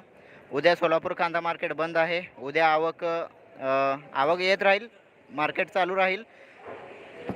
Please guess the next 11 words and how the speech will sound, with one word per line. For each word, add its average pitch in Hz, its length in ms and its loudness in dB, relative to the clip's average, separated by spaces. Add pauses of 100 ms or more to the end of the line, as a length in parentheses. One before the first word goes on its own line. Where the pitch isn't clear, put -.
(420)
पण 180 140 8
विशेष 185 340 0
करून, 208 260 -4
जास्त 185 260 0
करून 196 200 -2
कोणीही 202 380 -2
कांदे 185 300 0
आणू 180 220 2
नका 190 220 -4
मार्केटमध्ये, 160 560 -4 (160)
कारण 165 300 0